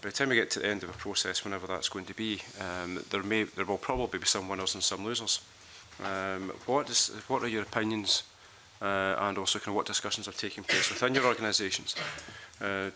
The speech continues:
to A, make sure you push, uh, for the, the, in the strongest possible terms at your own particular sector. But secondly, um, if your sector ends up being one of those that actually isn't, uh, one of the winners,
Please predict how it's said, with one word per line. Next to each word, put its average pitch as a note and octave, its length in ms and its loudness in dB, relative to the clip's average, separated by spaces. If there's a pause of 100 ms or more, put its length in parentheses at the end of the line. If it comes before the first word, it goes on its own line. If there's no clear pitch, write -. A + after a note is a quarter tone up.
to F#2+ 380 2
A, A#2+ 300 2 (160)
make G#2 220 0
sure - 160 6
you - 100 6 (100)
push, - 340 6 (440)
uh, F#2+ 420 2 (280)
for - 180 -10
the, F2 200 -8
the, G2 160 -6
in G2+ 60 -2
the F#2+ 60 0
strongest G2 360 4
possible G2 280 -2
terms G2 420 0
at - 60 -8
your F#2 120 -8
own F2+ 100 -6
particular - 440 -10
sector. A2 400 4 (600)
But G#2+ 120 2
secondly, A2 460 4 (520)
um, F#2 360 -4
if - 140 -4
your C3 100 0
sector - 380 4
ends G2 140 0
up F#2 120 -4
being G2 260 -2 (160)
one G2 140 -4
of F#2 80 -6
those F#2+ 300 -2
that D#2 100 0
actually - 360 0
isn't, F#2+ 340 -2 (300)
uh, F#2 120 0
one F2+ 160 -2
of F2 80 -8
the F#2 80 -4
winners, A2 380 2